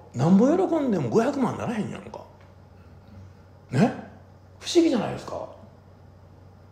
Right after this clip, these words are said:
いや、三百万儲かって、喜んで四百万なんやったら喜んだらええやん。な？マイナス百万で、めっちゃ悩んで反省して、「ごめんね、ごめんね」って謝ったらな、五十万なんか謝ったらええし、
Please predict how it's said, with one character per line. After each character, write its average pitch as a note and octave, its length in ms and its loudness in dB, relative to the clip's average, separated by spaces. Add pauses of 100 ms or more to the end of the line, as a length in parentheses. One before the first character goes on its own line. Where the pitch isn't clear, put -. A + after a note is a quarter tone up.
(140)
い D#3+ 40 -8
や、 D#3 60 -8
三 A3 240 4
百 C#4+ 180 2
万 D4+ 120 0
儲 F#3+ 160 2
か E3+ 120 0
っ - 180 -8
て、 A#2+ 440 -6 (640)
喜 D#3+ 80 2
ん C#4+ 380 4
で B2+ 80 -2
四 F#3+ 200 0
百 B3+ 140 -2
万 F3+ 100 -2
な C3+ 80 -6
ん - 40 -6
や A#2 40 -8
っ - 40 -12
た - 80 -16
ら - 60 -10
喜 A#3 220 -4
ん G#3 100 2
だ B2 80 -4
ら G#2 60 -8
え A2 40 -10
え A2+ 40 -8
や G#2 80 -6 (1160)
ん。 - 20 -4
な？ - 140 -2 (1040)
マ A3 180 0
イ C#4+ 60 0
ナ C4 80 0
ス - 200 -2
百 - 260 -4
万 A#2 280 -4
で、 G#2 280 -6 (720)
め C3 100 -2
っ C3 40 2
ち E3+ 140 0
ゃ - 20 4
悩 B3 240 4
ん D#3 60 0
で - 60 -4
反 A#3 200 -2
省 A#3+ 220 0
し - 60 -4
て、 - 140 -4
「ご - 20 -6
め - 120 -12
ん - 60 -14
ね、 G#3 100 -8
ご G3 100 -10
め - 140 -16
ん - 60 -20
ね」 - 100 -12
っ - 20 -10
て D3 60 -12
謝 F3+ 140 -2
っ F#3 220 0
た - 80 -6
ら - 100 -8
な、 - 320 -8 (320)
五 F#3 120 2
十 F#3 120 0
万 D#3+ 140 -4
な C#3+ 60 -4
ん - 40 -8
か - 80 -8
謝 F3+ 240 0
っ F3+ 100 -8
た - 80 -12
ら A2 140 -8
え G#2+ 60 -4
え - 40 -6
し、 - 180 -12